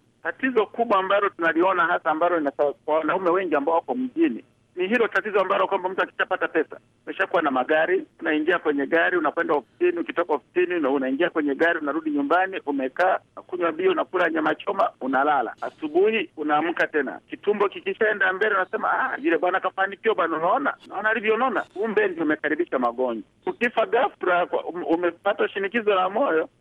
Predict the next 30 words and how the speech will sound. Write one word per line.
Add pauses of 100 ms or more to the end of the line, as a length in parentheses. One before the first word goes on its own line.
wanasema,
"Oh,
karogwa." (160)
Sema
alikuwa
mzima
kabisa
bwana. (120)
Kwa
kweli
vitu
vyote
hivi
inabidi
kuvipunguza. (140)
Na
ukiweza
kuviacha
ni
kuviacha
kabisa. (160)
Kwa
sababu
umri
kadri
unavyokwenda, (160)
sigara
ina
matatizo
mengi.